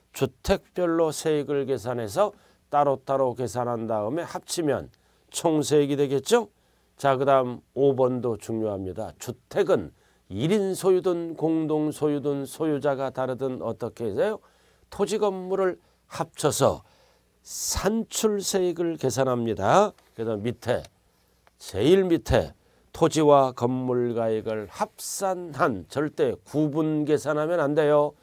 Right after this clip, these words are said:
합산한 과세 표준에 무슨 세율을 곱한다? 누진세율을 곱한다. 자, 그다음 다가구. 자, 다가구는 건축법상은 단독이에요.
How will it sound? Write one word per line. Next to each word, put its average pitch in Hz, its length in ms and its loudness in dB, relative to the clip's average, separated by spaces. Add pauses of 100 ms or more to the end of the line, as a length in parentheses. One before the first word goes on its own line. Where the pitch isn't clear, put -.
(360)
합산한 143 1300 0
과세 120 460 0
표준에 147 540 -4 (380)
무슨 175 440 -4
세율을 165 360 -6
곱한다? 151 640 -2 (360)
누진세율을 165 960 -6
곱한다. 92 540 -8 (420)
자, 135 220 2
그다음 135 440 0 (240)
다가구. 107 1120 -4 (500)
자, 98 240 -2 (160)
다가구는 185 1000 0 (320)
건축법상은 139 1160 -2
단독이에요. 143 720 0